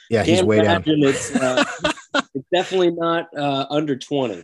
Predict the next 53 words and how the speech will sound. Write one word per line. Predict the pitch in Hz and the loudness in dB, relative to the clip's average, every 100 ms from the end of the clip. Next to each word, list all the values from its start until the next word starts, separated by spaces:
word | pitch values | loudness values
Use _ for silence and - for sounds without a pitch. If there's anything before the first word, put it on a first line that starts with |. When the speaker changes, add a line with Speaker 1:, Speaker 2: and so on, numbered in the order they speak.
| _ | _
Speaker 2:
So. | - 120 | -4 2
Speaker 1:
Twenty-seven | 143 170 135 - 170 160 | 4 4 4 4 6 4
point | 147 170 131 | 4 2 4
zero. | 151 190 | 6 6
That's | 151 139 | 6 4
why | 165 | 6
I | 160 | 6
couldn't | 151 170 165 | 6 2 2
find | - 180 226 | 2 4 6
him. | 151 | 6
I | 131 | 4
was | 135 147 | 4 2
looking | 170 170 | 2 2
up | 180 | 2
top. | 196 190 | 4 4
So | - 160 151 - - _ _ _ | 6 6 6 4 -14 _ _ _
there, | 147 170 175 | 2 6 6
uh, | 170 165 160 156 | 6 4 4 2
that's | 160 170 | 0 0
exactly | 143 156 165 170 170 151 127 _ _ _ - | 2 4 4 4 4 4 2 _ _ _ -16
Speaker 2:
Yeah. | 101 110 | -8 0
Speaker 1:
why | 156 226 196 | 6 8 8
I | 143 | 6
couldn't | 127 139 123 | 4 0 0
find | - 110 107 110 | -2 -4 -2 -4
him. | 151 156 | -8 -8
And, | 139 135 135 135 | -2 0 0 0
uh, | 131 131 127 127 117 _ - | 0 2 2 0 -4 _ 0
like | 170 156 | 4 4
I | |
said, | 131 113 107 | 4 0 0
I, | 131 127 | 0 2
I | |
didn't | 143 143 | 2 0
dive | 139 127 120 | 0 -2 -2
too | - 127 | -6 -6
far | - 117 | -2 0
into | 113 104 | 0 -2
that. | 107 104 | -2 -2
That'll | 113 113 | -4 -4
probably | 117 110 107 | 0 0 -2
be, | 107 107 104 104 87 | -4 -6 -6 -8 -10
you | |
know, | 98 95 | -12 -12
in | 95 101 | -12 -12
one | 95 98 | -10 -8
of | |
the | 95 92 87 | -8 -8 -8
little | 85 92 | -8 -8
race | 95 95 95 | -6 -6 -4
day | 101 | -4
parlays | 95 98 95 95 95 | -2 -2 0 -2 -2
I, | 92 | -4